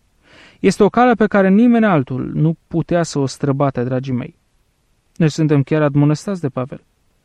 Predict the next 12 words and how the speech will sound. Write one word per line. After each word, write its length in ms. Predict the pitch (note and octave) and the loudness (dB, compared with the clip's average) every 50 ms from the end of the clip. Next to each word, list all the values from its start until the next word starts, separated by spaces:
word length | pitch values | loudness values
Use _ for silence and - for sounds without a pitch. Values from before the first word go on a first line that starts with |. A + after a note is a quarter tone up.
| _ _ _ _ _ | _ _ _ _ _
Să 200 | _ - - - | _ -6 -2 0
aveți 400 | F3 E3 D3+ E3 A3+ C4 A3+ - | 0 0 2 2 2 2 2 2
în 140 | A#3+ A3+ G3+ | 4 4 4
voi 300 | E3+ F3+ A3+ A3+ G3 E3 | 4 4 2 2 2 2
gândul 300 | C#3+ E3 E3+ E3+ E3+ E3 | 2 2 2 2 2 2
acesta 480 | D#3+ D3+ - - F3+ E3+ - - D3 C3 | 2 0 0 -2 -6 -6 -4 -4 -6 -4
care 180 | - C#3 C3+ | -2 0 0
era 180 | C#3+ D3 E3 E3+ | 2 2 2 0
și 140 | D#3 - - | 0 0 -2
în 80 | D#3 | -2
Hristos 440 | - - D3+ C#3+ - - F3+ E3 - | -2 -2 -6 -6 -6 -4 -6 -4 -4
Iisus. 440 | - D3 C#3 - E3 D3 - - - | -6 -8 -6 -6 -8 -8 -8 -10 -18